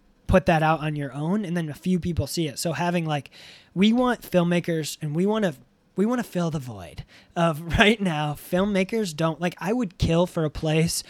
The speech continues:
that I could go to their theater. If I do, like, go on their podcast to talk, like, we want our podcast to turn into and be obviously still talking about, like, current film stuff. And don't worry, we're going back to some of that stuff. We took a little side note, but a place where,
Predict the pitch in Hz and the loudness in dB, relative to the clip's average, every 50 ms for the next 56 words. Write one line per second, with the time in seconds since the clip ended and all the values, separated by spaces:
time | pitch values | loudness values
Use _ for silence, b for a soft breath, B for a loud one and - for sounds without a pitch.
0 | B B B B B 170 156 - 147 156 165 160 - 160 151 147 139 143 156 165 | B B B B B -2 -2 0 0 0 0 0 0 -4 -4 -4 -4 -2 0 0
1 | 175 190 202 202 190 - - 175 151 131 123 120 131 - b b b b b b | 2 2 2 2 2 2 2 2 2 0 -4 -8 -12 -12 b b b b b b
2 | b b b b _ _ _ - - 175 165 - 196 190 175 151 180 175 165 151 | b b b b _ _ _ -8 -6 -4 -2 0 0 0 2 2 2 0 0 0
3 | 156 143 131 131 135 143 156 170 190 214 208 190 - 165 160 160 160 - - 160 | -4 -6 -6 -4 -2 0 0 0 2 0 0 0 2 2 2 0 0 -2 -2 -2
4 | 151 151 - - 160 139 156 156 156 151 165 160 170 196 208 226 233 214 175 - | -2 -2 -4 -6 -8 -4 -4 -4 -2 -2 -2 0 0 2 2 2 2 2 2 2
5 | 165 156 156 151 - 170 147 - - 135 - - 170 165 156 156 156 160 160 147 | 2 0 0 0 -2 -4 -4 -4 -8 -10 -8 -2 0 0 2 2 2 2 0 0
6 | - - 143 135 135 135 131 120 - - - - - - _ - _ _ _ _ | 0 -2 0 0 0 -2 -4 -8 -12 -18 -20 -20 -20 -20 _ -20 _ _ _ _
7 | _ _ _ - - 180 190 180 151 156 170 160 147 156 156 156 147 - 147 135 | _ _ _ -6 0 2 2 2 2 2 2 2 2 0 0 -2 -4 -6 -6 -6
8 | - - 131 - 156 147 143 139 135 131 131 127 - - 143 127 117 - 143 131 | -4 -6 -4 -4 -4 -4 -4 -4 -6 -8 -10 -12 -10 -10 -10 -10 -8 -10 -10 -8
9 | 123 127 123 123 131 131 139 135 123 113 110 117 - - - 117 - 117 127 139 | -8 -12 -12 -10 -8 -8 -6 -6 -6 -6 -6 -8 -10 -10 -12 -6 -4 -2 -2 0
10 | 139 131 127 - - - - - 120 117 113 117 127 117 - - 110 107 117 - | -2 -4 -6 -8 -10 -8 -8 -8 -8 -8 -12 -12 -12 -12 -14 -12 -12 -12 -12 -14
11 | - - 151 156 147 143 147 151 170 180 - - 139 135 123 117 113 127 156 - | -12 -12 -10 -8 -8 -6 -6 -6 -6 -6 -6 -6 -6 -8 -8 -10 -10 -10 -10 -10
12 | B 160 196 214 208 B B B B B 170 156 190 180 170 165 - 175 160 - | B -12 -12 -16 -16 B B B B B 0 2 2 2 2 0 -2 -2 0 2
13 | - 170 170 180 170 - - 170 156 151 147 147 147 139 | 2 4 6 4 4 4 0 2 2 2 2 0 -4 -6